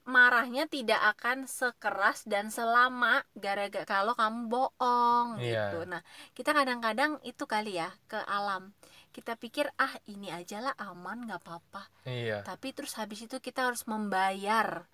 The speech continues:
Speaker 2: Benar.
Speaker 1: Membayar itu tuh mungkin tahunan.
Speaker 2: Betul, betul.
Speaker 1: Gara-gara kita pikir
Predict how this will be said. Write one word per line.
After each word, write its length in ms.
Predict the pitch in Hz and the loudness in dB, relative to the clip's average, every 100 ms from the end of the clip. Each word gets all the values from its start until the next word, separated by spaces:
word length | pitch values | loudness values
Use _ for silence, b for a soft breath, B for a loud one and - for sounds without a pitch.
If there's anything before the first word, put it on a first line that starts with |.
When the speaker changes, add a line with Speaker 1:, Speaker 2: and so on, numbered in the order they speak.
| b | b
Speaker 2:
Benar. 380 | 120 113 110 107 | -6 -2 0 0
Speaker 1:
Membayar 580 | 214 208 202 208 214 - | -2 0 0 0 0 -2
itu 260 | 220 240 | -6 -10
tuh 160 | - 294 | -10 -8
mungkin 400 | 262 247 269 269 | -6 -6 -6 -4
tahunan. 960 | 233 208 - 226 220 208 196 190 190 185 | -2 -2 -2 -4 0 0 0 0 0 0
Speaker 2:
Betul, 680 | 196 185 160 170 165 151 | 0 6 8 12 12 12
betul. 580 | 127 127 - 131 127 120 | 8 0 2 4 6 6
Speaker 1:
Gara-gara 460 | 160 208 208 208 262 | 4 4 2 2 2
kita 280 | - 247 214 | 0 -4 -6
pikir 340 | - - 262 | -6 -6 -2